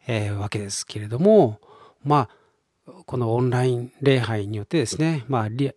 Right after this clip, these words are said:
リアルで会うことはできないけれども、お、とても素晴らしい、えー、助けになっています。え、さらに、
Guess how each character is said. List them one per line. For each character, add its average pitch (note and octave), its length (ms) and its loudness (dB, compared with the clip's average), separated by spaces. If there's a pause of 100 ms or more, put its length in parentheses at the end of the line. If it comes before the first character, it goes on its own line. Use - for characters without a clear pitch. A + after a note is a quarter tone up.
リ D#3 240 4
ア E3 40 4
ル C3 80 0
で B2 100 0
会 E3 100 6
う D#3 100 4
こ - 200 -4
と F3 80 4
は D#3 80 6
で B2 100 2
き - 120 -6
な F3+ 120 2
い C#3+ 80 2
け D3+ 100 0
れ D3 80 2
ど C#3 80 0
も、 F3+ 260 6 (180)
お、 A2 500 -2 (460)
と - 100 -10
て - 80 -4
も E3 120 4
素 D#3 120 -4
晴 F#3 60 6
ら F#3+ 80 6
し F#3+ 220 4
い、 A#2 180 -6
え A#2+ 140 -2
ー、 A2+ 140 -6
助 - 180 -2
け A#2 40 2
に G2+ 180 -4 (160)
な G#2+ 120 -8
っ - 20 -20
て - 120 -18
い - 20 -14
ま - 80 -14
す。 - 180 -10 (2750)
え、 D#3 60 -2
さ A#3 120 4
ら A3 100 4
に、 F#3+ 280 0